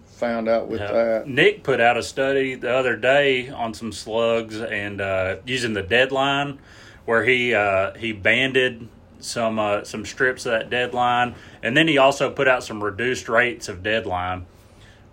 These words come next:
Speaker 2: uh, for the slugs. And it seems like you don't wanna really cut that rate. You gotta go with the ten pound deadline rate. Everything lower than the ten pounds that we tested seemed to be, uh,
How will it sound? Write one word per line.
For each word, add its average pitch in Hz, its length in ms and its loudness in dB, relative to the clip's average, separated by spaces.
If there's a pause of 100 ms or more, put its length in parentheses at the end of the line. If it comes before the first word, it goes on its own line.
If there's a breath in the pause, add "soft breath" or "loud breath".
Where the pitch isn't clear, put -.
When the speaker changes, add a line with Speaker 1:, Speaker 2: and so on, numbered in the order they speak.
Speaker 2:
uh, 104 280 2
for 107 160 -6
the 92 80 -10
slugs. 123 760 2 (160)
And 117 380 4
it 120 260 -8
seems 175 460 0
like 143 400 6
you 123 100 -6
don't 131 340 4
wanna 123 240 0
really 113 320 0
cut 120 300 0
that 110 240 2
rate. 95 320 0
You 101 100 -8
gotta 131 300 4
go 127 220 0
with 120 160 -6
the 101 80 -4
ten 123 380 -6
pound 113 380 0
deadline 107 520 -2
rate. 92 360 -2 (480 loud breath)
Everything 139 560 2
lower 139 320 4
than 127 180 0
the 110 80 -2
ten 139 340 -2
pounds 127 380 2
that 117 120 -8
we 120 140 -6
tested 123 680 -4 (580 soft breath)
seemed 120 420 -4
to 110 80 -4
be, 113 380 0
uh, 95 460 4